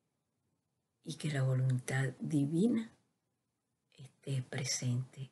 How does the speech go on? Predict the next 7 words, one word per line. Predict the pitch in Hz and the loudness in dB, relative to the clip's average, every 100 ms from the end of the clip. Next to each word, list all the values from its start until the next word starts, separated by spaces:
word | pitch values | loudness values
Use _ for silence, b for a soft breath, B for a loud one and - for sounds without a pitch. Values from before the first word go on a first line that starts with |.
| - | -16
aquí. | 123 - - _ _ _ _ _ _ _ _ _ _ _ _ _ _ _ _ _ _ _ _ _ _ _ _ _ _ _ _ _ _ _ _ _ _ _ _ _ _ _ _ _ _ _ _ _ _ _ | -20 -20 -20 _ _ _ _ _ _ _ _ _ _ _ _ _ _ _ _ _ _ _ _ _ _ _ _ _ _ _ _ _ _ _ _ _ _ _ _ _ _ _ _ _ _ _ _ _ _ _
Y | - 156 160 | -6 -4 -4
junto | - 190 165 - - | -6 -4 -4 -4 -6
con | - 175 | -2 -2
ese | 143 131 180 | 0 -2 -6
ser, | - 220 202 220 - _ _ _ _ _ _ _ _ _ _ _ _ _ _ _ - | -8 -6 -6 -6 -10 _ _ _ _ _ _ _ _ _ _ _ _ _ _ _ -6
invocamos | 160 156 147 135 - 185 185 151 151 - - | -2 0 0 -4 -2 2 2 0 -2 -8 -16